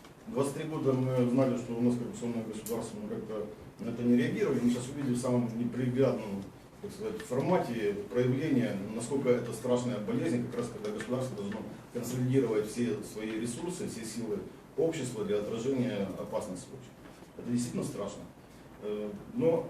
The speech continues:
то есть я не исключаю этого. У нас нет информации, кто именно, извините, жрёт пайки сорок пятьдесят первой бригады знаичков.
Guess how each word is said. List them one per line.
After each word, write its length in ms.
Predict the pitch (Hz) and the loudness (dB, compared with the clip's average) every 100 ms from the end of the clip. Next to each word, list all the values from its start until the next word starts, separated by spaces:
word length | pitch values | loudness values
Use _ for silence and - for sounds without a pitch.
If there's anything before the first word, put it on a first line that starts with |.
| 123 123 | -6 -4
то 60 | |
есть 140 | 143 156 | -2 4
я 180 | 180 | 6
не 220 | 185 160 156 | 6 2 -2
исключаю 440 | 151 - 127 98 | -2 0 0 0
этого. 140 | 92 90 | -2 -2
У 40 | |
нас 180 | 156 190 | 0 2
нет 140 | - - | 2 0
информации, 720 | - 139 175 196 - 113 104 | -2 0 0 0 0 0 0
кто 300 | - - 143 | -2 -2 0
именно, 580 | 131 156 135 120 107 98 92 - - | 2 2 2 2 2 -2 -6 -12 -12
извините, 460 | 92 110 127 117 104 | -8 -2 0 0 0
жрёт 340 | 101 120 120 | 0 0 0
пайки 320 | 107 107 131 135 | 0 -4 -2 -4
сорок 200 | 143 - | -2 -4
пятьдесят 220 | 120 120 | -4 -2
первой 260 | 117 107 104 | 0 0 0
бригады 300 | 104 123 110 104 101 | 4 4 4 -4 -2
знаичков. 360 | 113 - 92 | -4 -4 -8